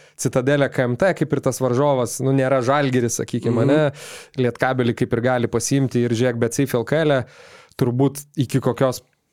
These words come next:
Speaker 1: nu, šeštos, bet net penktos vietos nuėjus, jau irgi gali tarsi play-off-, play-offuose klibinti tą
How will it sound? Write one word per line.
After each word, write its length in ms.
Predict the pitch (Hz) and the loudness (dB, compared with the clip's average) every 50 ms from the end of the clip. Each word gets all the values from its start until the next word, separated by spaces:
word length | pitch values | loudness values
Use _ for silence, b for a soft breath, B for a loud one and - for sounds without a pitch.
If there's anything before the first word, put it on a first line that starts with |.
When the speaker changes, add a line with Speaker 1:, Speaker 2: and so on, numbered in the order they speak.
| - - - - | -20 -16 -8 -4
Speaker 1:
nu, 140 | 147 170 - 110 | -2 -2 0 0
šeštos, 560 | - - 120 - - - - - 202 185 143 | 0 -2 -2 -2 -4 -2 0 0 2 2 2
bet 160 | 127 131 117 123 | 0 0 0 0
net 200 | 135 127 - - | 0 -2 -2 0
penktos 460 | 139 123 120 - - 160 143 120 - 131 | -2 -2 0 0 0 -2 -2 0 0 0
vietos 300 | 135 127 123 131 117 - | 0 0 0 0 -2 0
nuėjus, 460 | 127 127 131 151 160 143 131 120 - - | 0 0 2 2 2 0 0 -2 -2 0
jau 120 | 123 120 117 127 165 | 0 2 2 4 4
irgi 240 | 208 220 175 165 151 | 4 4 2 2 4
gali 280 | 139 147 147 147 156 151 | 4 4 4 4 4 2
tarsi 320 | 151 147 139 135 - 139 | 2 2 0 0 0 -2
play-off-, 480 | - 131 131 127 131 143 147 143 - 131 127 123 123 123 123 123 123 120 120 | 0 0 0 2 2 2 2 0 0 0 0 2 2 2 2 2 0 0 0
play-offuose 540 | - 131 127 131 139 139 131 131 117 - 120 - | 0 0 0 2 0 0 0 -2 -2 -2 -4 -2
klibinti 480 | - 135 151 147 139 127 120 - 127 | 0 0 2 2 2 2 0 0 0
tą 140 | - - 127 | 0 0 0